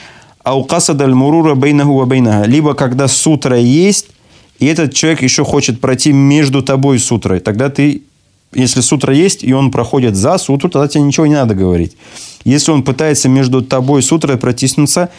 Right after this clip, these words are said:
тогда либо ишара делается, либо тасбих делается. «Ваджаза таркуха инда амнил мурур». То есть, если человек думает, что никто не будет проходить, то можно не ставить сутру.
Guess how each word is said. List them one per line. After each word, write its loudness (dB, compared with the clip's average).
тогда 0
либо 2
ишара 0
делается, 0
либо 2
тасбих -2
делается. -2
«Ваджаза 0
таркуха 0
инда 2
амнил 2
мурур». 2
То -6
есть, -4
если -2
человек -2
думает, 0
что -4
никто 0
не 2
будет 0
проходить, -2
то 0
можно 0
не 2
ставить -2
сутру. -6